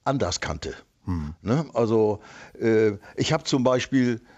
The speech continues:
Speaker 1: äh, äh, der Plattenfirma gesagt, als sie sagten, „Ja, wir wollen das jetzt in Englisch produzieren lassen von einem D J.“ Ich sag, „Ja, mach doch, äh, find ich in Ordnung.“ Und dann frage ich so aus dem Reflex heraus, „Wie hoch wird denn die Erstauflage sein?“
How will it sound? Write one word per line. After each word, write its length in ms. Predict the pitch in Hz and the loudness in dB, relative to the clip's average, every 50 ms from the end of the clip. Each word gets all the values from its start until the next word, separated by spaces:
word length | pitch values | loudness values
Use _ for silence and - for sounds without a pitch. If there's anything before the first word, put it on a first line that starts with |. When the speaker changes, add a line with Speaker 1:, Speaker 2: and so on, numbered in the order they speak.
| _ - | _ -6
Speaker 1:
äh, 80 | - - | 0 2
äh, 840 | 117 113 107 107 104 - 117 110 107 101 98 90 101 107 - - 104 | 2 4 4 2 2 0 0 2 2 2 2 -2 -4 -6 -6 -6 -2
der 140 | - 113 104 | -2 -2 -2
Plattenfirma 600 | 104 120 131 127 - 117 107 123 117 110 113 110 | 0 -4 -4 -4 -6 -4 -2 -2 0 0 -2 -4
gesagt, 260 | 98 104 110 107 110 | -2 -4 -4 -4 -4
als 140 | - 110 98 | -6 -6 -6
sie 80 | 110 | -4
sagten, 240 | 104 113 113 - 127 | -4 -6 -6 -6 -4
„Ja, 180 | 127 156 151 139 | -4 -4 -2 -2
wir 120 | 147 131 | -4 -2
wollen 180 | 135 156 165 156 | -2 -4 -4 -4
das 160 | 151 135 - | -6 -4 -4
jetzt 200 | 151 165 - - | -4 -4 -4 -6
in 100 | 143 - | -8 -6
Englisch 380 | - 170 180 185 151 107 - | -4 -4 -2 -2 -2 -4 -4
produzieren 600 | - - - 113 101 101 90 - - 113 101 95 101 | -6 -6 -6 -4 -4 -4 -4 -4 -4 -2 -2 -2 -2
lassen 300 | 87 95 - - 98 98 | -4 -4 -4 -6 -6 -6
von 180 | 117 123 110 | -6 -4 -4
einem 180 | 107 117 120 117 | -4 -4 -4 -4
D 120 | 113 139 | -6 -8
J.“ 400 | 156 139 - 95 92 80 82 82 - - - - - - | -8 -6 -4 -4 -4 -4 -4 -8 -10 -14 -20 -20 -20 -10
Ich 140 | - 127 - | -8 -6 -4
sag, 160 | - 139 127 | -2 -2 0
„Ja, 140 | 143 135 131 | -2 -2 -2
mach 200 | 147 165 156 - | -2 -4 -6 -4
doch, 360 | - 85 82 - - - - | -4 -4 -4 -4 -8 -14 -6
äh, 140 | - 107 117 | -4 -4 -4
find 200 | - - 147 147 | -2 -4 -4 -2
ich 60 | 143 | -2
in 120 | 135 139 131 | -2 -2 -2
Ordnung.“ 400 | 131 139 120 101 98 90 90 - - - - - - - - - _ _ _ | -2 -2 -2 -4 -6 -6 -6 -8 -12 -18 -18 -16 -16 -16 -18 -20 _ _ _
Und 160 | - 170 165 | -2 0 2
dann 180 | 147 143 139 123 | 2 0 0 -2
frage 440 | - - - 160 196 202 190 170 165 | -8 -4 -2 0 0 0 0 0 -2
ich 240 | - 92 117 107 | -2 -2 -4 -4
so 220 | - 120 117 113 - | 0 2 2 2 2
aus 200 | - 123 123 - | 0 -2 -2 -2
dem 120 | 135 127 | -4 -2
Reflex 480 | 113 113 117 - - 160 180 - - - | -2 -2 -2 0 -2 -2 -2 -2 -4 -4
heraus, 480 | 117 101 95 95 98 110 - - - - - - - - - - - _ _ | -4 -2 0 -2 -2 -2 -4 -8 -10 -14 -20 -20 -20 -20 -20 -20 -20 _ _
„Wie 240 | - 113 127 175 170 | -6 -2 2 2 2
hoch 380 | 127 127 165 196 180 143 - 135 | 2 2 0 0 0 -2 -2 -2
wird 200 | 147 165 160 - | -2 0 0 0
denn 140 | 151 139 127 | -2 -2 0
die 200 | 120 139 139 127 | -2 -2 0 0
Erstauflage 840 | 156 175 - - - - 123 123 92 110 113 107 104 104 95 101 | -2 -2 -2 -4 -4 -4 -4 -2 0 -2 0 0 0 0 0 0
sein?“ 460 | 95 90 95 90 87 90 85 82 85 | 0 0 -2 -2 -2 -2 -4 -4 -8